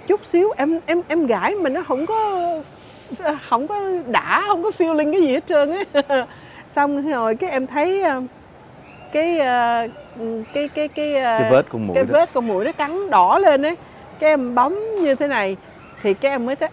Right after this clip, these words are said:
Speaker 1: "Oh, yeah, I feeling good."
Speaker 2: À.
Speaker 1: Đó, nó giống như vậy, thì giống cái, cái đau của em nó giống, cũng giống như vậy. Có một cái chỗ nào đó nó tắc đó mà nó không có,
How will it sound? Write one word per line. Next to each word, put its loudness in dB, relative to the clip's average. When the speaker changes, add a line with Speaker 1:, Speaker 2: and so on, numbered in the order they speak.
Speaker 1:
"Oh, -2
yeah, -2
I -4
feeling -2
good." -2
Speaker 2:
À. -8
Speaker 1:
Đó, -2
nó -8
giống -4
như -4
vậy, -6
thì -4
giống -6
cái, -8
cái -2
đau -4
của -8
em -6
nó -10
giống, -10
cũng -8
giống -8
như -8
vậy. -10
Có -2
một -4
cái 0
chỗ -4
nào -6
đó -8
nó -8
tắc -8
đó -4
mà -10
nó -6
không -2
có, -2